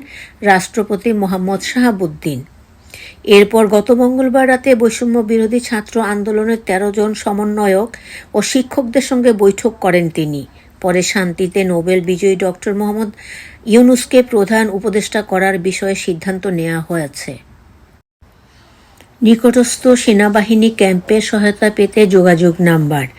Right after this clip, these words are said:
বাংলাদেশ সেনাবাহিনী। দেশের সার্বিক পরিস্থিতিতে সহযোগিতা ও নিরাপত্তার জন্য সেনা সদস্যদের মোতায়েন করা হয়েছে বলে জানিয়েছে আন্তঃবাহিনী গণস-, জনসংযোগ পরিদপ্তর আইএসপিআর। গতকাল বুধবার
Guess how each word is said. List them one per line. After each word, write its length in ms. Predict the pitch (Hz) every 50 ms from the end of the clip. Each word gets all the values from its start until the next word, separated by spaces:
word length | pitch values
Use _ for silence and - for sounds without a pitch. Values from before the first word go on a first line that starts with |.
| - - - - - -
বাংলাদেশ 500 | 208 185 185 180 180 175 165 208 220 -
সেনাবাহিনী। 680 | - - 220 196 180 160 165 147 135 151 143 143 135 131 - - - - - - - - - -
দেশের 300 | 233 262 254 - 330 294
সার্বিক 580 | 269 - - 294 277 269 269 247 294 294 294 -
পরিস্থিতিতে 760 | - 240 240 254 247 - - 285 269 285 262 240 277 269
সহযোগিতা 680 | 262 - - 240 240 247 226 247 240 247 247 233 - 254
ও 160 | 240 220 233 247
নিরাপত্তার 600 | 233 220 208 220 214 - 247 240 - - 254 226
জন্য 300 | - 269 254 254 269 254
সেনা 340 | - - 220 208 226 240
সদস্যদের 640 | 240 240 262 247 240 254 247 - - 247 233 262 277 277 - - - - - - - - -
মোতায়েন 500 | 226 220 220 226 240 220 220 220 226 226
করা 320 | 226 - 208 202 196 196 190 -
হয়েছে 320 | 233 220 220 220 - - 240
বলে 280 | 233 247 240 247 247
জানিয়েছে 580 | 208 233 202 190 190 208 214 214 208 - - 240
আন্তঃবাহিনী 840 | 220 208 196 196 - - 220 208 226 214 202 214 208 214 240 254 233
গণস-, 400 | 214 208 196 196 208 202 - - - - - - - - - - - - 214 202
জনসংযোগ 800 | 170 214 214 214 233 240 - - 277 254 262 240 269 269 254 254 - -
পরিদপ্তর 720 | 220 202 202 202 214 226 226 220 - - - 214 220 226 226 -
আইএসপিআর। 1200 | - 214 214 220 233 233 226 226 - - 247 233 233 226 - - - - 233 202 180 160 147 151 165
গতকাল 480 | 156 208 220 220 269 262 - 277 277
বুধবার 520 | 254 214 233 254 220 226 226 262 262 254